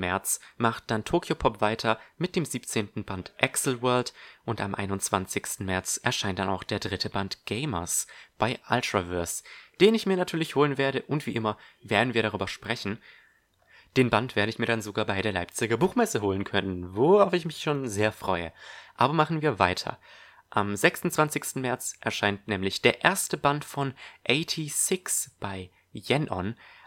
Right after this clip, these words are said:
Eine Light Novel, auf die ich mich auch sehr freue. Damals, als der erste Band in Japan rausgekommen ist, habe ich in eine Fanübersetzung reingeschnuppert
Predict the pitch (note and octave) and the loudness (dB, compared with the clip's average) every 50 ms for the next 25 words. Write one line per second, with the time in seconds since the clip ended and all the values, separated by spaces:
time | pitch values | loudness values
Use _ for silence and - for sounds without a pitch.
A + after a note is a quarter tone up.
0 | - - A2 A#2+ D3 C#3+ D#3+ F3+ E3+ D#3+ D#3 - D3 C#3+ - - C3+ B2+ C#3 B2+ | 0 2 2 4 4 4 2 2 0 -2 -2 0 0 -2 0 -2 -6 -6 -6 -10
1 | - - - B2 C3 - - - G#2 - - - - A2+ A2 B2+ C3 A#2 - - | -8 0 0 0 0 0 0 0 -2 -2 -2 -8 -4 -4 -2 -2 -2 -2 -2 -2
2 | - G#2+ G#2+ A#2+ B2 A2+ - - G#2+ - - - G#2 G#2 - - - A2 G#2 G2+ | 0 0 2 4 2 0 2 0 -2 -2 -2 -2 -2 -2 -2 -2 -2 -2 -2 -2
3 | G2+ G2 G2 F#2 G2+ - B2+ A#2 G2+ A2 G#2+ - - A#2+ - A#2 G#2+ G2+ G#2+ G#2+ | -2 -2 -2 -2 -2 -2 -4 -4 -2 -2 -4 -4 -6 -6 -4 -4 -2 -2 -2 -2
4 | - - - - - - - - - D#3+ F3+ G#3 G3+ - - - C#3+ C#3+ - C3+ | -4 -10 -16 -20 -20 -20 -12 2 2 2 2 2 -2 -4 -4 -4 -2 0 0 -2
5 | B2+ C3 - - - G3+ A3 F#3+ D#3 D#3+ D3 D#3 D3+ - - D#3 D3 - - B2 | -2 -4 -6 -2 -2 0 0 2 2 2 0 0 -2 -2 -2 -4 -4 -2 -2 -2
6 | B2 C3 - B2+ - - C3+ C3 - B2 - - | -2 -2 -6 -8 -6 -6 -6 -6 -6 -8 -10 -10